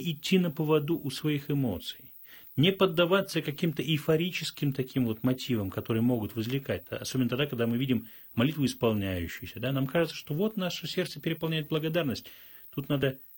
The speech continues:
немножко обуздать себя и не позволить никогда вот этой нервной горячке занять то место, которое должна в сердце занимать такая, э, серьёзная сосредоточенность нашего ума на словах молитвы. Вот.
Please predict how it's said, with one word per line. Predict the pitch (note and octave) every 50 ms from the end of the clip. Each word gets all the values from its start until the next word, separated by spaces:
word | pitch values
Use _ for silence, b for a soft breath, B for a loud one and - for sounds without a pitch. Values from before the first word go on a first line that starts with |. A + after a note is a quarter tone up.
| - -
немножко | C3+ C#3+ C#3+ C#3+ - - C3
обуздать | B2+ B2 B2+ B2 B2 D3+ E3 E3+ E3
себя | - - G2 F2 F2 D#2 - - - - -
и | C3+
не | C#3 C3+
позволить | C3+ - C#3 B2+ C#3+ E3 F#3+ F3+ D#3+ D3 -
никогда | D#3 D3 C#3+ - D3+ D3 D3
вот | C3 B2 -
этой | - B2+ B2
нервной | B2+ C#3 D3 C#3+ C3 C3+ B2
горячке | A2+ A#2 A#2+ B2 C#3 D#3+ F3 E3+ - - - E2+ D#2 - - - - -
занять | - G2 A2+ A#2+ B2+ C3 C#3 C3 - - - - - _ - - - - - - - - - - -
то | - D#3 D3 D3 -
место, | D3 C#3+ D3 D3+ E3+ - - - - C#3+ C3 B2
которое | - - A#2 - C#3 B2+ B2+ A#2+
должна | B2+ B2+ A#2 B2 C#3 C3+
в | -
сердце | - C#3 C3 - -
занимать | A#2 A#2 B2 A#2+ A#2+ A#2 - - - -
такая, | - C3 - - A2+ G#2+ G#2+ B B B B B B B - - -
э, | A2+ A2 G#2 G2+ G#2 G2+ G2
серьёзная | - - - B2+ B2 B2+ B2+ A#2 A2+ A#2 A2
сосредоточенность | - - A2 - B2+ B2 A#2+ A#2 - A#2+ G#2 - - G#2 - -
нашего | A2 F#2+ - - A2+
ума | A2 G#2+ G#2 F#2
на | F2+
словах | - - G2 F2+ - -
молитвы. | F#2+ F#2 F2 D#2+ - - - - - B B B B B B B B B
Вот. | G#2 E2+ - -